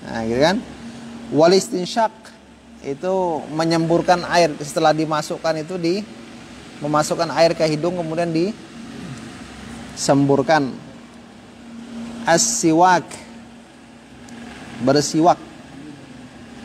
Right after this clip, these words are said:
Ber-, bersiwak. Nah, jadi siwak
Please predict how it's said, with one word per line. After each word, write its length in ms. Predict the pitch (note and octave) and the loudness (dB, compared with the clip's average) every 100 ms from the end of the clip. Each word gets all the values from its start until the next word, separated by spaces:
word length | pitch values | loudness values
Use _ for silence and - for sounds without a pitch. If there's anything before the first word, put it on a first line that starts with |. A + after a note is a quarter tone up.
| - - - C4+ - - - - - - - - E3+ - - G3+ - - - - - - B2 | -18 -16 -14 -14 -14 -14 -16 -16 -16 -16 -16 -14 -12 -12 -12 -12 -10 -12 -12 -12 -12 -8 0
Ber-, 320 | C3+ D#3+ F#3 G3 - - - - - - - - - - | 6 6 6 -4 -14 -20 -20 -20 -20 -20 -20 -20 -20 -14
bersiwak. 560 | B2+ C#3+ D3+ D3+ D3+ C#3 - - - - | 0 0 0 0 2 2 0 -16 -18 -16
Nah, 240 | B2+ A#2+ | -10 -8
jadi 400 | B2 B2+ F3 F#3 - | -4 0 4 2 0
siwak 640 | - - D#3 D#3 D#3+ D3+ | -8 2 4 6 6 4